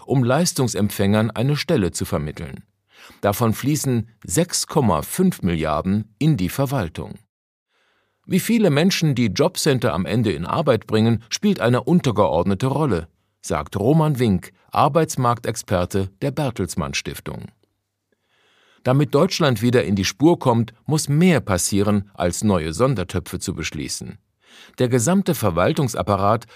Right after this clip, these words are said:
muss von Prozess auf Zielorientierung umgestellt werden. Die Einhaltung bürokratischer Prozesse ist zum Selbstzweck verkommen.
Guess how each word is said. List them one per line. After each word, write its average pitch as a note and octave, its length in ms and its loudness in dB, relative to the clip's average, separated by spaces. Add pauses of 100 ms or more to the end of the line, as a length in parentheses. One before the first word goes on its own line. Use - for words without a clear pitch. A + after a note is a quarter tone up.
muss A#2 240 0
von G#2 420 0
Prozess - 640 -2 (160)
auf F#2+ 240 0 (160)
Zielorientierung F#2 1200 -2
umgestellt F2+ 720 -2
werden. - 360 -12 (880)
Die F2+ 160 -4
Einhaltung A#2 680 2
bürokratischer A2 840 0
Prozesse A2+ 600 0
ist - 420 -2
zum D#3+ 240 4
Selbstzweck G2 640 -2
verkommen. C#2+ 540 -4